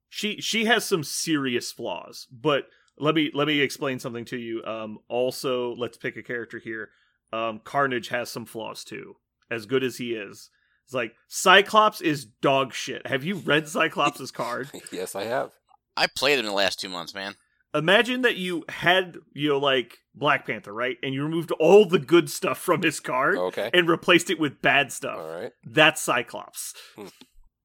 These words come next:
Speaker 2: That sounds bad.
Speaker 3: So, reading through the entire list of fours, I can find a legitimate reason to play all of them except about four.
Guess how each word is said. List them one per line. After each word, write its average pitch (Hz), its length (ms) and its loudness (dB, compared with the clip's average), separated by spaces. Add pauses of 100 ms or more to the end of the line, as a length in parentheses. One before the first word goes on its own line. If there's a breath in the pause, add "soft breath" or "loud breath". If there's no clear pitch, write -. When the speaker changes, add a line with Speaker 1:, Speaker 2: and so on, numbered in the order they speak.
Speaker 2:
That 95 100 -14
sounds 90 300 -12
bad. 98 340 -8 (420)
Speaker 3:
So, 143 340 0 (220)
reading 170 300 0
through 170 160 -4
the 147 80 0
entire 135 400 2
list 123 300 -2
of 113 100 -10
fours, 92 600 -8
I 113 160 -2
can 151 160 -8
find 131 260 -4
a 120 60 -6
legitimate 113 420 -8
reason 110 400 -8
to 95 80 -16
play 117 260 -8
all 113 300 -6
of 98 100 -10
them 92 180 -14
except - 340 -12
about 87 200 -12
four. - 240 -20